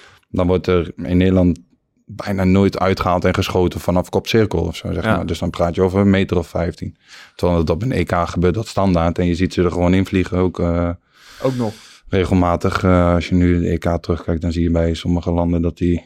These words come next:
Speaker 1: ja, Finland, die, die hebben <laughs> in, eh, linkspoot, die heeft dynamiet in zijn voeten volgens mij.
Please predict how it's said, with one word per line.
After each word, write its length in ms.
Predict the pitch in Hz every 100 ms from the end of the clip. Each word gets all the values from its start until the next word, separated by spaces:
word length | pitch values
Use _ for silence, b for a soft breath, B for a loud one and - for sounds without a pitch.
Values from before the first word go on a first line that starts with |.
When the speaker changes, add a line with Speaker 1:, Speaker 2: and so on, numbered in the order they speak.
| -
Speaker 1:
ja, 240 | 90 85 - - _ 95
Finland, 440 | 87 104 101 95 95
die, 280 | 98 95
die 120 | 92 95
hebben 240 | 92 92 - - -
<laughs> 380 | - 107 107 -
in, 120 | 101
eh, 220 | 98 98 98
linkspoot, 520 | 113 104 104 - 104
die 100 | 98
heeft 120 | 98
dynamiet 380 | 92 101 104 113
in 80 | 110
zijn 120 | 95
voeten 260 | - 95 92
volgens 220 | 90 90
mij. 300 | 92 90 110